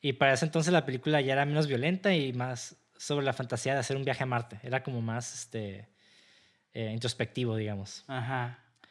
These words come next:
Speaker 1: Y en resumen, güey, porque es demasiado, eh, no, no sé lo que,
Speaker 2: <laughs>
Speaker 1: básicamente,
Speaker 2: Güey,
Speaker 1: eh,
Speaker 2: es que
Speaker 1: pasó
Speaker 2: la
Speaker 1: por mu-
Speaker 2: verdad, o sea, y un poquito, un pequeño paréntesis, ¿no? No es comparar
Speaker 1: Ajá.
Speaker 2: este, mi proyecto con, obviamente,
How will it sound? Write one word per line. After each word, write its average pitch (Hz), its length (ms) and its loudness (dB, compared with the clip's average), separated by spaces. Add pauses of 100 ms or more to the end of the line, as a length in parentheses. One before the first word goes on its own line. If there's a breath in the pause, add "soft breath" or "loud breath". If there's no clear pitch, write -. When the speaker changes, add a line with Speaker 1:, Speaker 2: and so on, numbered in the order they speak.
(1040 soft breath)
Speaker 1:
Y 156 340 6
en 160 100 6
resumen, 269 380 4
güey, 302 140 4
porque 175 240 4
es 147 360 0
demasiado, 202 580 4 (180)
eh, 160 320 4
no, - 240 10
no - 100 4
sé - 120 10
lo - 60 6
que, 214 160 10
Speaker 2:
<laughs> 277 680 2
Speaker 1:
básicamente, 175 600 6
Speaker 2:
Güey, 202 200 6
Speaker 1:
eh, - 80 -2
Speaker 2:
es 160 100 8
que - 40 6
Speaker 1:
pasó 165 160 6
Speaker 2:
la 208 100 8
Speaker 1:
por 202 100 12
mu- 196 100 10
Speaker 2:
verdad, 151 280 8 (380 soft breath)
o 170 120 0
sea, 147 500 4 (200)
y 151 320 2
un 156 120 -4
poquito, 170 360 -2
un 170 80 -2
pequeño 175 300 0
paréntesis, 117 440 0
¿no? 139 340 -6
No 120 180 -8
es 127 120 -10
comparar 135 420 0
Speaker 1:
Ajá. 120 100 2
Speaker 2:
este, 123 260 -10
mi 123 100 -8
proyecto 107 400 -6
con, 104 200 -8
obviamente, 107 720 -6